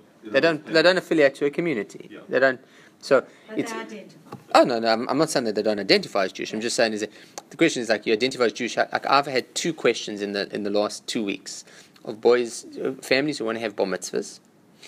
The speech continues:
Speaker 2: but they do not do anything Jewish. One is the, um, uh, uh, non-Jewish father, Jewish mother, and the other is two Jewish parents,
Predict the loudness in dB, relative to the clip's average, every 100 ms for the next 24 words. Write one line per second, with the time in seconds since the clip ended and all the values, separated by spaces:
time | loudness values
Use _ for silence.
0 | -20 -20 -12 2 2 4 0 0 0 -6
1 | -8 -2 0 0 -4 -12 -6 -6 -8 _
2 | -4 -4 -6 -8 -10 -12 -10 -12 -12 -18
3 | -20 _ _ 0 0 0 -6 -6 -4 -2
4 | -2 -4 -6 -6 -8 -8 -8 -10 -8 -10
5 | -12 -14 -14 -12 -12 -8 -8 -6 -6 -4
6 | 0 0 -2 -6 -8 -4 -4 -2 0 -2
7 | -4 -6 -8 -6 -6 -4 -2 -2 -2 -10